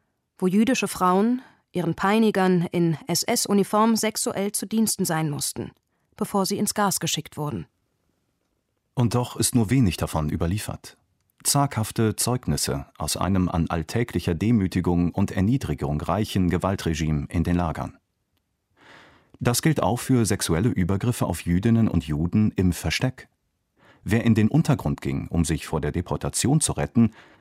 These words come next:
Speaker 2: war angewiesen auf mutige Helfer, ob im Deutschen Reich oder im besetzten Europa.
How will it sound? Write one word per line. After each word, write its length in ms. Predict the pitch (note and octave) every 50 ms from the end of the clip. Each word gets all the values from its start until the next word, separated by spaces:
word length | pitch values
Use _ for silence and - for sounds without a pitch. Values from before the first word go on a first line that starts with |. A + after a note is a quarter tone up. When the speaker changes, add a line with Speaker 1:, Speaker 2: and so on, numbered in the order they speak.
| _ _
Speaker 2:
war 200 | - A2 B2 -
angewiesen 640 | - A2+ C#3 C#3+ D#3 C3+ B2+ B2+ C#3+ C3 - C3+ C#3
auf 220 | - A2 - -
mutige 460 | F#2+ F#2+ G#2+ B2 C3 - A#2 G#2+ B2+
Helfer, 420 | A2 A#2+ B2 C3 - - C2 B1+ - - _ _ _ _ _ _
ob 200 | F2+ F#2 - -
im 100 | - -
Deutschen 380 | - D2+ D#2+ E2 - - D2
Reich 440 | - C2+ C#2 F#2 B2 C#3+ - - -
oder 380 | - G#2+ G2+ G#2+ A2+ A#2 A2 -
im 180 | G#2+ G#2+ G#2
besetzten 540 | F#2+ F#2+ - - - - - - - F#2+ F#2
Europa. 560 | - F2+ F#2 - G#2+ A2+ - - - - -